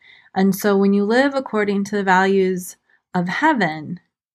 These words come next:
you're trusting the Lord to be the one that makes your way, to be your provision. You're saying that you're not gonna force it, but you're gonna trust him. You know, when you follow the Lord and you walk according to his ways,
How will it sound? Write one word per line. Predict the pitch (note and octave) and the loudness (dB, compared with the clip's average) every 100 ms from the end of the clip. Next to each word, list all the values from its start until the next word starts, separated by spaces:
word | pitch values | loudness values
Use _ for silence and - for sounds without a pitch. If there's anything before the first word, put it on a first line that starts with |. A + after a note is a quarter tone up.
| _ | _
you're | G#3 G#3 | 0 0
trusting | - B3+ C4+ - B3+ A3+ | 0 -2 -2 -2 -2 0
the | G3+ | 0
Lord | G3 G3+ A#3+ A3+ E3+ E3+ | -2 -2 -2 -2 -4 -4
to | G3 | -4
be | F#3 G3+ | 2 2
the | G#3 | 2
one | F#3+ F#3 | 0 0
that | F#3+ D#3 | -2 -2
makes | E3+ - - | -8 -8 -8
your | B3+ | -4
way, | G#3 D#3+ D3+ G3 - _ - _ _ | -2 -2 -4 -10 -14 _ -20 _ _
to | G3+ | -2
be | F3 F3 | 2 2
your | F#3 G#3 | 2 -2
provision. | - A#3 G3 F#3+ F3 C#3+ G2 F3 - _ _ _ _ _ _ | -6 -6 -2 -2 -2 -10 -12 -16 -18 _ _ _ _ _ _
You're | G#3 G#3 | 0 2
saying | G3+ A3+ G#3+ G3+ | 2 0 2 2
that | G3 F#3+ G3+ | 0 0 0
you're | A3 B3 | 0 0
not | B3 A3+ A3 | 2 0 0
gonna | A3 G3+ | -2 -2
force | - G#3 G3+ G3 F3+ | -2 0 0 -2 -6
it, | D3+ | -6
but | D#3+ | -6
you're | C#3 F#3+ | -4 -2
gonna | F#3+ F#3 | -2 -2
trust | - F#3+ F3 - | -4 -6 -6 -10
him. | - A3+ F#3 D3+ - _ _ _ _ _ - | -6 -2 -2 -4 -14 _ _ _ _ _ -2
You | F#3+ | 2
know, | G3+ | 2
when | A3 G#3 | 4 4
you | G#3+ G#3+ G#3 - - E3+ | 4 4 0 -4 -14 -16
follow | - A3 A#3+ C4+ | 0 2 4 2
the | A3+ G3+ | 0 0
Lord | F#3+ F#3 | 2 0
and | F#3 | 0
you | F#3+ | 0
walk | F#3+ G3+ A3 | 0 -2 -4
according | A3+ - G#3 G3+ G3 | -10 -4 -2 0 -2
to | F3+ G3 | -2 -4
his | F#3+ F3 F3 | -2 -4 -4
ways, | G#3 B3 F3+ F3 F3 - | -4 -2 -2 -2 -4 -8